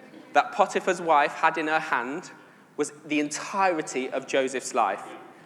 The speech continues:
And at that point, he had a decision to make. Do I do something that will allow me to potentially keep my job, but drop my standards,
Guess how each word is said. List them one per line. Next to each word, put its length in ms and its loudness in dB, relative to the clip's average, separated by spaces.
And 100 4
at 120 -6
that 180 4
point, 260 -4
he 140 -2
had 180 4
a 40 0
decision 420 -6
to 100 -10
make. 220 -8
Do 240 6
I 360 4
do 140 -2
something 720 0
that 220 2
will 200 2
allow 220 4
me 140 -6
to 200 -10
potentially 520 -2
keep 260 -2
my 140 -2
job, 420 0
but 160 -4
drop 320 0
my 120 -2
standards, 760 -6